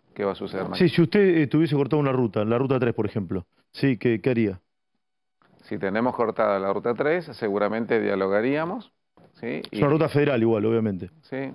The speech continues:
Speaker 1: eh,
Speaker 2: Porque
Speaker 1: dialog-
Speaker 2: en su provincia nacieron los piquetes.
Speaker 1: Sí, nacieron los piquetes de una manera muy particular,
Speaker 2: Mm.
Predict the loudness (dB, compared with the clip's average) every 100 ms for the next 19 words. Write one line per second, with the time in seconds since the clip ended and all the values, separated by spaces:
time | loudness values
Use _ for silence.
0 | -14 -8 -6 -6 -6 -8 -2 2 2 2
1 | 2 2 2 0 0 0 -2 -2 -4 -4
2 | -18 _ _ -20 -20 -20 -20 -20 -12 -6
3 | -4 -4 -2 -2 -2 -4 -2 0 0 0
4 | 0 -2 0 0 0 0 -2 -2 -4 -4
5 | -4 0 0 0 0 0 -2